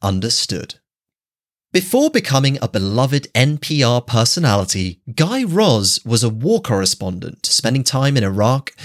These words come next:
and Afghanistan. But the biggest fear that he's personally overcome is one that existed in his everyday life, and that was the fear of difficult conversations. Raz shares, and I quote here,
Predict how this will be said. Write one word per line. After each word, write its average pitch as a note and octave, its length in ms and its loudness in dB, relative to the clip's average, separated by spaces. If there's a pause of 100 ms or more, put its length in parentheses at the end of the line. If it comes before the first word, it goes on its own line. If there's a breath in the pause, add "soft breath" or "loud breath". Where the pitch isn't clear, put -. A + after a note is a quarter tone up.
(140 loud breath)
and A#2 120 0
Afghanistan. D#3+ 760 -2 (360 loud breath)
But E3 140 0
the F#3 80 2
biggest D4 600 0
fear B3 480 0 (100)
that C#3 140 0
he's A3 240 -4
personally F#3 560 0
overcome D3+ 580 2 (260 loud breath)
is C#3 160 0
one D3+ 180 2
that F3 140 -2
existed D3+ 520 0
in C3+ 120 2
his C#3 200 2
everyday C#3 440 2
life, C#3+ 320 0
and G#2+ 140 -2
that F#3+ 140 -6
was D#3 140 0
the B2 100 2
fear A2+ 560 0 (260 loud breath)
of G#2 240 -6
difficult A#2+ 480 -2
conversations. F#2+ 960 -2 (680 soft breath)
Raz A3+ 280 0
shares, B2+ 580 2
and G#2 160 -2
I G2+ 80 0
quote F3+ 360 -2
here, G2 220 2